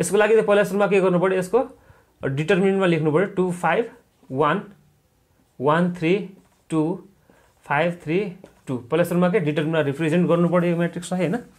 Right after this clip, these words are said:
Three by three अर्डर म्याट्रिक्स, थ्री by थ्री है, थ्री by थ्री अर्डर म्याट्रिक्सलाई रिप्रेजेन्ट गर्नु पऱ्यो डिटर्मिनेन्ट फर्ममा, ठिक छ? अब निकाल्दाखेरि हेर्नु त, म कहाँबाट गएँ, along आर वानबाट जान चाहेँ मैले,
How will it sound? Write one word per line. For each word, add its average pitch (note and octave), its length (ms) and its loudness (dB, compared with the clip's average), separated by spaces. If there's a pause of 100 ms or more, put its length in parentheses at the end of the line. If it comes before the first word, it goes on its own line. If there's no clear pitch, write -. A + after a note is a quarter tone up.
(400)
Three D#3 180 2
by E3 140 2
three D#3+ 180 2
अर्डर D3+ 160 0
म्याट्रिक्स, D#3 500 -4
थ्री D#3 120 2
by E3+ 220 2
थ्री C#3+ 120 -2
है, C#3+ 180 0 (800)
थ्री D3+ 120 0
by E3+ 160 4
थ्री F3 120 2
अर्डर D#3 240 2
म्याट्रिक्सलाई E3 520 -2
रिप्रेजेन्ट D#3 460 2
गर्नु D#3 240 2
पऱ्यो G3 180 2 (200)
डिटर्मिनेन्ट C#3+ 460 2
फर्ममा, B2 240 -2
ठिक B2 180 -8
छ? B3 60 2 (500)
अब G3+ 160 4
निकाल्दाखेरि A3 500 4
हेर्नु D3 280 4
त, A#3 220 -8 (260)
म F3+ 120 2
कहाँबाट G#3 320 2
गएँ, G#3 260 2
along F#3+ 380 -2
आर E3 180 0
वानबाट E3+ 280 2
जान D3 240 0
चाहेँ C#3 200 -2
मैले, C3+ 260 -4